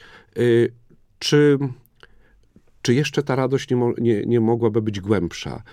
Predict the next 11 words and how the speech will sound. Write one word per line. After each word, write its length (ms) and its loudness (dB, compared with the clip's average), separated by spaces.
czy 140 0
gdzieś 460 -2
nie 120 -2
s-, 320 -8
y, 20 4
y, 540 2
pełniłbym 640 2
takiej 240 -4
swojej 320 2
ludzkiej 680 0
s-, 120 -2